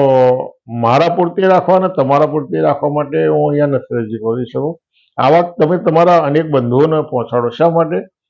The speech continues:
આ બાબતોની સામાજિક સભાનતા જરૂરી છે અને સભા-, સામાજિક સભાનતા તમારા કેળવાય તો તમે શિક્ષણ વિશે વધુ જાગૃત બનો. અને શિક્ષણ, અ, મેળવવા માટે તમારા બાળકોનું, તમારે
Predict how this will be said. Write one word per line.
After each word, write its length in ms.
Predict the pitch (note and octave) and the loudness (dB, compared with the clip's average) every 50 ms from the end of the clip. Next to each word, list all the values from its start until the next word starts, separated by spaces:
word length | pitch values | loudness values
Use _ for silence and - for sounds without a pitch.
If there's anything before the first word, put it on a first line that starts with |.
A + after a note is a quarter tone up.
| _ _ - | _ _ -4
આ 80 | C#3+ | -2
બાબતોની 540 | C#3+ C#3+ C#3+ C#3+ C#3+ D#3 D#3+ D3+ E3+ E3 F3 | 0 2 2 2 2 0 0 0 0 -2 -2
સામાજિક 540 | - - B2+ A#2 A#2 B2+ C3 C3+ C#3+ E3 D#3+ | -2 -2 0 0 2 0 0 0 -2 -4 -4
સભાનતા 540 | - B2+ A#2+ G2 G#2 A2+ A#2 A#2+ A#2 C#3+ C#3+ | -4 -4 -2 0 0 0 0 0 0 -2 -2
જરૂરી 420 | C3 C#3+ C3+ B2+ C#3 C#3 D3 D3+ | 0 0 -2 -2 -2 -2 -4 -4
છે 120 | - - E3+ | -2 -2 -2
અને 200 | D3 C#3+ D#3 D#3+ | -2 -2 -2 -4
સભા-, 400 | - - A#2 G#2+ A2+ B2+ C#3+ C#3+ - _ _ _ _ _ - | -4 -4 -4 -2 0 -2 -2 -4 -8 _ _ _ _ _ -2
સામાજિક 400 | C3+ B2+ C#3 D3+ D#3 E3 F#3 - | 0 2 2 2 2 0 -2 -2
સભાનતા 500 | - D3 B2 A2 B2 C3+ C#3 C3+ D#3 D3+ | -2 -2 0 2 2 0 2 0 0 0
તમારા 380 | - - D3 C#3+ D3 D3 D3+ - - - _ - D3 C#3 C#3 | 0 0 0 0 0 0 0 -2 -6 -10 _ -8 -6 -4 -4
કેળવાય 360 | C#3 - C#3 C3+ C#3+ D3+ D#3+ D#3+ | -4 -4 -2 0 0 0 0 0
તો 160 | D3+ F3 D3+ | 0 -2 -2
તમે 240 | - - D3 D#3+ - | 0 0 0 0 -2
શિક્ષણ 720 | B2+ - D3 C3+ - - E3 E3 E3 D#3+ D#3 D#3 D3 C#3+ | -2 -4 -6 -8 -4 -2 0 0 2 2 2 2 2 0
વિશે 220 | C#3 C3 - D#3+ | -2 -4 -4 -4
વધુ 320 | D3+ A#2+ A#2 A2+ C#3 C#3 | -2 -2 -2 0 0 0
જાગૃત 420 | B2+ B2+ B2 A#2 B2 C#3 D#3 D3 C#3+ | 2 0 0 0 0 0 -2 -2 0
બનો. 340 | D3+ D#3 D3+ E3+ F#3 B3+ - - _ _ _ _ _ _ - | 0 2 2 2 0 -2 -6 -16 _ _ _ _ _ _ -2
અને 200 | D3+ F3 G3 F3+ | 2 2 2 2
શિક્ષણ, 480 | - - D#3 C3+ - - F3+ G3 G3 | 2 0 -2 -4 -2 0 0 2 4
અ, 600 | F#3+ F#3 E3+ D#3+ D3 C#3 C3+ C3 C3 C3 C3 C3 | 4 4 4 4 2 2 2 0 0 0 -2 -2
મેળવવા 500 | B2+ B2+ B2 B2+ C3 C#3 D3+ D#3+ E3 E3+ | -4 -4 -2 -2 0 2 4 4 2 2
માટે 320 | D#3+ D3+ D3 C#3+ C#3+ E3 E3 | 2 0 0 2 2 0 0
તમારા 460 | E3 - C#3 B2+ C3 C#3 D3+ D#3+ E3 | 0 -2 -2 0 0 2 2 2 2
બાળકોનું, 760 | D3 C#3 C3 C3 C#3 C3+ - D#3+ D#3 E3+ C3+ - - C#3+ A#2 | 2 2 0 0 0 -2 -2 -2 -4 -4 -6 -10 -12 -10 -6
તમારે 240 | C3+ C3+ C#3 D3+ | -4 -2 -2 -2